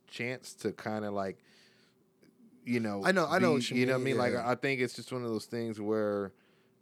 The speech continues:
Speaker 1: this, you could tell, like, this is gonna be a really cool run for him, but I
Speaker 2: He
Speaker 1: hate that it came at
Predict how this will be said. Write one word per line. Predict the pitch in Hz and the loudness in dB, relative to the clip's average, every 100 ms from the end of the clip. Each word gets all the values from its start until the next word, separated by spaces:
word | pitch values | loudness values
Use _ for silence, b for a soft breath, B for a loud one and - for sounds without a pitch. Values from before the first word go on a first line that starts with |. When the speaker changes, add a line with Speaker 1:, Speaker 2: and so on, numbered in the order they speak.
| _ _ _ _ _ _ _ _ - | _ _ _ _ _ _ _ _ -18
Speaker 1:
this, | 107 117 135 - - | -2 2 2 0 -12
you | 135 139 | -4 -2
could | 135 | -2
tell, | - 135 123 | 2 4 4
like, | 117 113 | 2 2
this | 110 - | 0 -6
is | 110 | -6
gonna | 113 107 | -4 -4
be | 107 104 101 98 95 - - | -4 -4 -4 -6 -8 -14 -8
a | 101 | -6
really | 95 110 107 92 | -2 0 -2 -4
cool | - 107 90 | -6 -4 -2
run | 98 98 92 | -2 -4 -6
for | - 85 | -10 -10
him, | 90 80 82 | -10 -12 -8
but | 98 | -4
I | 104 | -2
Speaker 2:
He | 104 110 | -2 0
Speaker 1:
hate | 120 120 | -2 -2
that | 107 104 | -4 -6
it | 101 | -6
came | - 107 104 | -8 -6 -6
at | 98 | -6